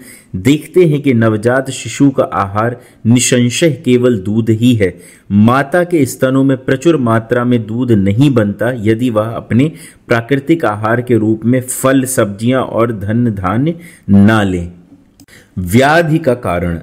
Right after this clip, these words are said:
अतः इन अवलोकनों से एकमात्र युक्ति संगत निष्कर्ष यही निकलता है कि मनुष्य के लिए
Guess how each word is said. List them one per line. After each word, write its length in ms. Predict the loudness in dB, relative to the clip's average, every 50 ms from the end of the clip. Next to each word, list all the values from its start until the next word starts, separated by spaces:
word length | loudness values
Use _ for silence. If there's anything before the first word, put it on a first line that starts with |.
| -6 -4
अतः 320 | -2 -2 0 0 0 0 0
इन 260 | 0 0 0 0 0
अवलोकनों 880 | -2 -2 0 0 2 2 2 2 2 2 2 0 0 2 2 2 0
से 200 | -2 -4 -4 -6 -6 -8 -10 -14 -20 -20 _ _ 0 4
एकमात्र 800 | 4 4 4 4 2 0 0 2 2 0 0 -2 -2 -4 -4 -4
युक्ति 540 | -4 -2 0 0 0 0 -2 -4 -2 -2 -2
संगत 440 | 0 -2 -2 -2 -2 -2 -2 -2 -2
निष्कर्ष 600 | -4 -4 -4 -6 -6 -6 -4 -4 -4 -4 -4 -6 -8
यही 420 | -6 -4 -4 -2 0 2 2 2
निकलता 460 | 2 2 0 0 -2 -4 -2 -4 -4
है 160 | -2 -2 -2
कि 140 | -2 -2 -2
मनुष्य 500 | -2 -2 0 0 0 0 0 -2 -6 -4
के 160 | 0 2 2 2
लिए 300 | 4 4 2 2 0